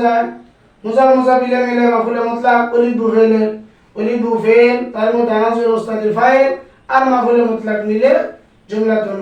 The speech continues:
ফেলিয়াতুন। ভিন্ন ভিন্ন তরকিব করা যায়, অথবা মুআক্কাদ তাকিদ মিলে মাফউলে মুতলাক, তারপরে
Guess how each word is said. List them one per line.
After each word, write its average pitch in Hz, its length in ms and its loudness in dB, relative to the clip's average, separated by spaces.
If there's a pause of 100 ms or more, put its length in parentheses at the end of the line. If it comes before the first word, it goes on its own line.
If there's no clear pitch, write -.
ফেলিয়াতুন। 175 580 0 (640)
ভিন্ন 214 220 -2 (120)
ভিন্ন 240 140 0 (140)
তরকিব 269 360 2
করা 277 240 6
যায়, 330 180 2 (480)
অথবা 269 400 4 (460)
মুআক্কাদ 294 460 2 (100)
তাকিদ 247 360 0
মিলে 302 220 2
মাফউলে 240 380 2
মুতলাক, 294 380 0 (520)
তারপরে 269 480 2